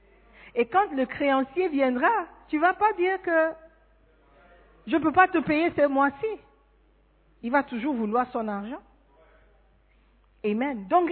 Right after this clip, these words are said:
il vaut, la Bible dit qu'il ne doit à personne, ne doit rien à personne, à part l'amour. Amen.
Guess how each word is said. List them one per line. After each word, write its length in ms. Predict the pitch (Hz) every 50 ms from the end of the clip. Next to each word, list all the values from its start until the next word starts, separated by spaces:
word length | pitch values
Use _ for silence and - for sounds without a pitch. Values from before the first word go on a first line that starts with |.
| 349 339
il 260 | 349 349 359 320 285
vaut, 180 | 277 370 392 - -
la 120 | 269 302
Bible 200 | 294 302 381 392 320
dit 120 | 311 311
qu'il 200 | - 302 - 247
ne 120 | 233 262 269
doit 340 | 208 214 262 320 339 349 339
à 80 | -
personne, 520 | - - 285 254 233 - - 277 269 269 269 - _ - -
ne 160 | 226 240 262
doit 320 | 240 196 208 254 320 330
rien 300 | 285 233 247 311 349 320 269
à 80 | 202
personne, 460 | - - 196 175 - - 208 185 180 190 -
à 80 | - 190
part 200 | - 247 226 226
l'amour. 460 | 214 190 185 202 214 208 190 165 147 143 - - _ _ _ _ _ _ _ _ _ _ _ _ _ _ _ _ _ _ _ _ _ _ _ _ _ _ _ _ _ _ _ _ _ _ _ _ _ _ _ _ _ _ _ _ _ _ _ -
Amen. 440 | 175 170 180 208 254 254 208 190